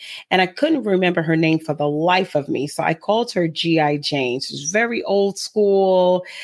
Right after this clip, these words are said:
She still wore her nurse's cap. She had on all white.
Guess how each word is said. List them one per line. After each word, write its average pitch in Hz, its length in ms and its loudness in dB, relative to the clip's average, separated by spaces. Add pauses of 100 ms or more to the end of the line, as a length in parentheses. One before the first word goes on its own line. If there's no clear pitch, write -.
(120)
She - 180 -2
still 226 440 -2
wore 185 240 -2
her 175 200 -8
nurse's 208 640 -2
cap. 190 580 0 (200)
She - 180 -2
had 180 160 2
on 160 220 0
all 240 360 0
white. 208 680 2